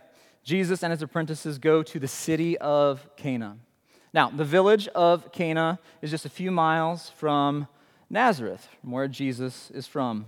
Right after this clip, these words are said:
up in the region of Galilee. And it looked like this in eighteen ninety-four. Um, and most likely, it looked an awful like this in Jesus' day. There wasn't a ton of technological invention or explosion of growth in these areas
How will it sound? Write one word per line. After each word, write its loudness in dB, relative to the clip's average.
up -4
in -6
the -4
region -6
of -8
Galilee. 8
And 0
it 0
looked 0
like 4
this 0
in -2
eighteen -2
ninety-four. -2
Um, -2
and 0
most 4
likely, 4
it 0
looked -2
an -2
awful 0
like 4
this -6
in -4
Jesus' -6
day. 4
There 0
wasn't -2
a -4
ton -4
of -6
technological -4
invention -4
or -2
explosion -6
of -6
growth 0
in -4
these -2
areas 0